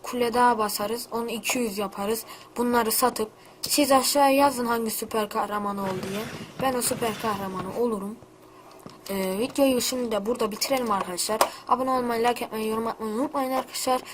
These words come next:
Kendinize iyi bakmayı da sakınlıkla unutmayın. Havalar soğuyor, üşümeyin.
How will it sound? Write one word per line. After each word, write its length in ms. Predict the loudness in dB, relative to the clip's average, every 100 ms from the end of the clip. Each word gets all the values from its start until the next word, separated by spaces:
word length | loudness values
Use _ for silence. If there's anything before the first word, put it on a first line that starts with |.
| -10
Kendinize 440 | -4 -2 -2 -2 -2
iyi 180 | -2 2
bakmayı 380 | 0 0 -8 -6
da 80 |
sakınlıkla 640 | -8 -8 -10 -12 -12 -12 -10
unutmayın. 400 | -10 -10 -8 -4
Havalar 440 | -2 0 -2 -4
soğuyor, 460 | -4 -2 -2 -4 -6
üşümeyin. 500 | -6 -6 -8 -8